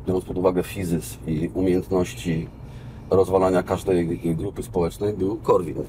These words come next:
bo jak wiadomo, każdy król, e, lubi rozbijać te społeczności. E, i stąd się między innymi wziął ten przydomek król u króla, tylko pisany przez O otwarte.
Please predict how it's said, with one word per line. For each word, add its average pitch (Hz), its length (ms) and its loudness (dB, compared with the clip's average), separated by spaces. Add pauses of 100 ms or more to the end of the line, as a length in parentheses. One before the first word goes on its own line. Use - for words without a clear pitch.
(160)
bo 92 100 0
jak 92 100 2
wiadomo, 90 320 2
każdy 92 280 0
król, 85 340 0 (1500)
e, 82 40 -2
lubi 85 320 2
rozbijać 87 440 0
te - 120 -10
społeczności. - 640 -4 (1120)
E, 95 420 4 (420)
i - 40 -10
stąd 151 260 2
się 131 140 4
między 110 300 2
innymi 120 200 2
wziął 82 140 2
ten 90 140 -2
przydomek 80 400 -2
król 82 240 2
u 73 120 -4
króla, 82 280 0
tylko - 200 -8
pisany - 320 -4
przez - 280 -8
O 80 100 -2
otwarte. - 420 -2